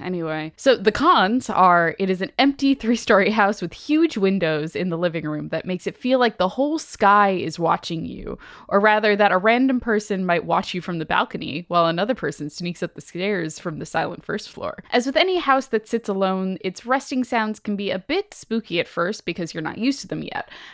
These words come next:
but the sounds of seven rowdy but polite girls filled the second floor as we decided it was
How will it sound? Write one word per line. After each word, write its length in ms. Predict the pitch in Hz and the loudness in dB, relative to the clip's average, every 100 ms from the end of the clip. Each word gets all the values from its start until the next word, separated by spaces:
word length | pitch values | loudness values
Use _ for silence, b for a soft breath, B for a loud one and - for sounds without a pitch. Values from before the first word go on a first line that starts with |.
| _ | _
but 120 | 233 | -2
the 60 | 247 | -2
sounds 460 | - 294 339 381 285 | 0 2 2 2 -2
of 100 | 233 | -2
seven 380 | 269 262 269 | 0 2 2
rowdy 380 | 226 226 240 254 | 2 2 4 0
but 180 | 208 202 | -2 -4
polite 380 | 214 190 202 - | -2 0 0 2
girls 460 | 185 185 190 190 | 2 4 2 0
filled 360 | - 208 214 196 | -4 -2 -2 -4
the 100 | 180 | -8
second 340 | - 220 220 | -4 -4 -4
floor 440 | 208 151 156 165 - | -6 -6 -4 -2 -2
as 200 | 170 170 | -2 -2
we 80 | 170 | -6
decided 580 | 170 - 175 165 170 - _ | -6 -4 -4 -2 -6 -10 _
it 40 | 427 | 0
was 320 | 453 453 | 0 0